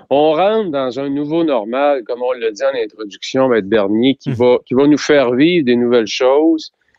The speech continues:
Speaker 1: Il va rester des belles choses. Regardez juste l'impact au niveau de l'environnement avec le télétravail. Ça veut dire moins de gens qui circulent sur les routes.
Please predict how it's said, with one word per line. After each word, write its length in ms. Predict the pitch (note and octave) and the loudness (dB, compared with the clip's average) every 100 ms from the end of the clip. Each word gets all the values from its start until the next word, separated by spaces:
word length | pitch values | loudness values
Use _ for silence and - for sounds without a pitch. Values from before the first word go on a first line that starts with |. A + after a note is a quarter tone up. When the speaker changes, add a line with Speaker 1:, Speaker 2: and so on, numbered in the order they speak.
| _ | _
Speaker 1:
Il 100 | A#2+ | -2
va 100 | A#2+ | 2
rester 380 | C3 C3 - D3 | 2 0 0 0
des 140 | C#3 | 2
belles 200 | B2 A#2+ | 2 2
choses. 460 | G#2+ - D#3+ E3+ B2+ | 0 0 2 2 0
Regardez 400 | C3 C3+ C3 C3+ | 0 2 0 -2
juste 240 | B2+ D#3 | -2 -2
l'impact 540 | D3+ C#3 A2+ C#3+ D3 C#3 | 0 0 0 0 -2 -2
au 100 | B2 | -4
niveau 320 | A#2+ A2+ C3 | -2 -2 -2
de 80 | A#2+ | 0
l'environnement 760 | A#2+ A2+ A#2 G#2+ G#2 A#2 D3 F3+ _ _ - | -2 -2 -2 -4 -4 -6 -8 -10 _ _ -4
avec 240 | G#2 A#2 | -2 0
le 120 | A#2+ | -2
télétravail. 880 | - B2 A#2+ - A2 G2+ B2+ D#3 D#3 | 0 0 -2 -2 -2 0 0 0 -2
Ça 160 | A#2+ A2+ | -4 -4
veut 160 | G2+ | -4
dire 200 | G2+ B2 | -2 -2
moins 280 | B2 B2 B2+ | 0 2 0
de 60 | G#2 | -2
gens 260 | A2 C3+ | -2 -2
qui 140 | C3+ - | -2 -6
circulent 440 | A#2+ - C3 C3 | -8 -4 0 0
sur 220 | A#2+ A#2+ | -2 -4
les 180 | G#2+ G#2+ | -2 0
routes. 260 | G#2+ C#3+ E3 | 2 0 -2